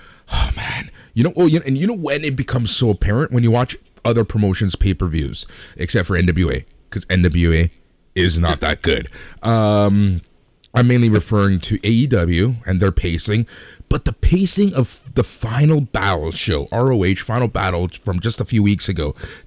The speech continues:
dude, you literally went from the three count to a, to, to, to a sent-in video, and the match is like, basically, "Here we go."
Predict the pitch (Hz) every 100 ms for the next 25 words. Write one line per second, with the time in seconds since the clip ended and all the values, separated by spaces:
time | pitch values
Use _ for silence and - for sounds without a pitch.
0 | - 233 95 - 214 139 123 120 98 85
1 | 92 - 107 82 - 165 - 131 95 90
2 | - - - - - 139 117 104 98 92
3 | 87 - 127 104 - - 127 117 95 113
4 | 98 123 104 90 - 165 147 151 135 113
5 | 113 117 117 113 - - - 120 113 113
6 | 110 110 107 104 90 107 90 104 110 95
7 | 87 - 117 104 85 95 73